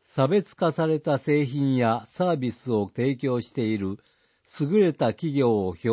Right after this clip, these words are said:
彰します。応募資格、県内に主たる事務所または事業所を有する中小企業と、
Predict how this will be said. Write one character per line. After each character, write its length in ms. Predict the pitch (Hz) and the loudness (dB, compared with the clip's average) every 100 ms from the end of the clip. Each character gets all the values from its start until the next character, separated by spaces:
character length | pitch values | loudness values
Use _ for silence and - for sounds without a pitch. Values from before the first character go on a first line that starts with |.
| 123 | 0
彰 320 | - 123 107 | -2 -2 -2
し 160 | - | -6
ま 140 | 98 87 | -10 -10
す。 220 | - _ _ _ _ _ _ _ _ _ - | -14 _ _ _ _ _ _ _ _ _ -2
応 200 | 160 196 | 2 2
募 180 | 180 165 | 2 0
資 140 | - | 0
格、 420 | 127 107 95 90 _ _ _ _ | -2 -2 -6 -10 _ _ _ _
県 300 | - 196 160 | 2 4 4
内 260 | 139 120 107 | 4 2 2
に 240 | 101 104 - _ _ - | 0 -2 -8 _ _ -18
主 180 | - | -10
た 200 | - 208 | 0 4
る 200 | 165 143 117 | 4 2 0
事 40 | 123 | 0
務 160 | 151 | -2
所 320 | 123 104 92 - - | -2 -4 -4 -10 -10
ま 180 | 127 156 | -4 -2
た 160 | 185 | 2
は 200 | 175 123 | 2 2
事 180 | 92 117 | -2 -6
業 320 | 135 175 180 | -2 0 0
所 260 | 147 160 131 101 | -2 -2 0 0
を 140 | 104 | -4
有 300 | 120 143 180 | -2 -2 -2
す 200 | - 156 | -4 -4
る 240 | 113 95 - - | -4 -6 -12 -8
中 200 | 147 160 | -4 -4
小 320 | - 160 143 | 0 0 0
企 240 | - 139 | -4 -6
業 240 | 123 98 87 | -2 -2 -2
と、 360 | - 104 76 | -2 -2 -4